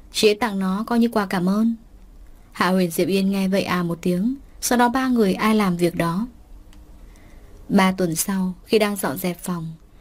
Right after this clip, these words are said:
Hạ Huyền nhận cuộc gọi của cha Hạ. "Alo, cha." "Ừ, Huyền đấy à, mai sinh nhật của Kiều đấy. Ở trường con có bận gì không? Nếu không về nhà một chuyến, sinh nhật con bé, trong nhà thiếu một người cũng không vui con à." Huyền nhíu mày.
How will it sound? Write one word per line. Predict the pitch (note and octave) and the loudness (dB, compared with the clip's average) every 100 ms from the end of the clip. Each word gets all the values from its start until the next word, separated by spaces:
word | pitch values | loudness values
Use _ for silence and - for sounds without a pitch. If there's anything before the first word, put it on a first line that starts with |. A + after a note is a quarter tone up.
| - | -10
Hạ | - A3 | 0 0
Huyền | G3+ G3 | 2 0
nhận | G3 F3 | -2 0
cuộc | A3 F#3+ | 2 2
gọi | F#3+ D#3 | 0 -2
của | G3 | -2
cha | F3 A3+ G#3+ | -2 -2 -2
Hạ. | G#3 F3+ - - - - - - - - - | -4 -8 -14 -20 -20 -20 -20 -20 -20 -20 -4
"Alo, | A3+ A#3+ B3+ C4+ - | 0 2 2 -2 -8
cha." | - B3+ B3+ C4 - - - - - - - | -2 0 0 -4 -14 -20 -20 -20 -20 -16 0
"Ừ, | F#3+ G3+ G3 | 2 4 2
Huyền | G3 G3 | 2 4
đấy | A3 | 4
à, | A#3+ G3+ F3 - - | 2 0 -4 -10 0
mai | A3 A3+ | 4 4
sinh | A#3+ A3 | 4 2
nhật | F#3 - | 2 2
của | F#3+ | 0
Kiều | E3+ F#3+ F#3+ | 2 2 2
đấy. | G#3 B3 C#4 - - - - | 2 -2 -4 -10 -20 -20 -6
Ở | F3+ F3 | 0 2
trường | G#3+ G#3 | 2 0
con | G#3 A#3 | 0 0
có | B3 | 2
bận | A#3+ F#3 | 2 2
gì | F#3+ F#3+ | 0 -2
không? | G#3+ A3 A#3 - - - - | 0 0 -2 -8 -20 -6 0
Nếu | G3 | 2
không | A#3+ A#3 | 4 4
về | G#3+ G3 | 4 4
nhà | F#3+ | 4
một | F#3 F#3 | 4 4
chuyến, | - G3 A3 C#4 - - - - | 2 0 2 0 -4 -14 -18 -2
sinh | A3+ | 2
nhật | G#3+ G3 | 2 0
con | G#3+ A3 | -2 -2
bé, | G3+ G3+ A#3 C#4 | -2 -4 -4 -4
trong | - A#3+ | 0 2
nhà | A3 F#3+ | 2 2
thiếu | F#3+ A3 | 4 4
một | C4+ A#3 | 4 2
người | G#3 F#3+ | 0 0
cũng | F#3 | 0
không | A#3+ A3+ | 2 4
vui | A#3+ A#3 | 4 4
con | A3+ G#3+ | 2 0
à." | E3 E3 - - - - - - - - - - - - | -2 -8 -16 -20 -20 -18 -16 -16 -18 -20 -20 -20 -8 2
Huyền | F#3 F3 | 2 2
nhíu | E3+ | 0
mày. | G#3+ A3+ F#3+ E3 | 0 -2 -4 -8